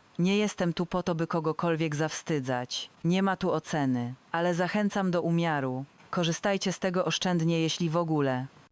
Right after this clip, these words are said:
Skupcie się zamiast tego na odbudowaniu waszych naturalnych ścieżek podniecenia poprzez pamięć, wyobraźnię lub prawdziwą emocjonalną intymność.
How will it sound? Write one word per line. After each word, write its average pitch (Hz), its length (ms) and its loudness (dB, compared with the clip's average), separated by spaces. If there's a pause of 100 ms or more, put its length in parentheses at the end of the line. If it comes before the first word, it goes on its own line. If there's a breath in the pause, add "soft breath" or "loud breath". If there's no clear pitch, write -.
(160)
Skupcie - 520 -2
się 196 140 2
zamiast 175 460 0
tego 175 260 0
na 160 160 2
odbudowaniu 160 680 0
waszych 160 380 -2
naturalnych 160 640 0
ścieżek 160 460 -2
podniecenia 143 720 0
poprzez 165 400 -2
pamięć, 170 420 2
wyobraźnię 156 720 0
lub 156 200 -2
prawdziwą 160 640 -2
emocjonalną 156 800 0
intymność. 131 880 -2